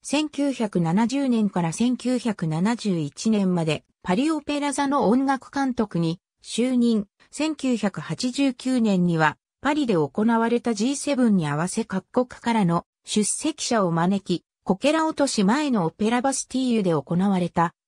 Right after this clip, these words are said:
バスティーユ襲撃二百周年の記念コンサートを指揮している。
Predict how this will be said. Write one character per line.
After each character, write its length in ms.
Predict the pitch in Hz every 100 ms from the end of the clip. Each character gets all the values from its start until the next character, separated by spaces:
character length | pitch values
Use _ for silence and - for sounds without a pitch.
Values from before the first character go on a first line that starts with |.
| -
バ 140 | 165
ス 160 | - -
テ 80 |
ィ 160 | 285 285
ー 40 | 285
ユ 80 |
襲 260 | 285 302 294
撃 260 | 226 208 190
二 100 | 180
百 280 | 233 247
周 240 | - 302 285
年 260 | 226 202
の 120 | 175 156
記 140 | 180
念 220 | 220 277
コ 180 | 285 285
ン 120 | 269
サ 180 | - 208
ー 80 | 180
ト 140 | 156
を 180 | 143 - _ -
指 260 | - -
揮 20 |
し 200 | - -
て 80 | -
い 140 | 156 139
る。 180 | 143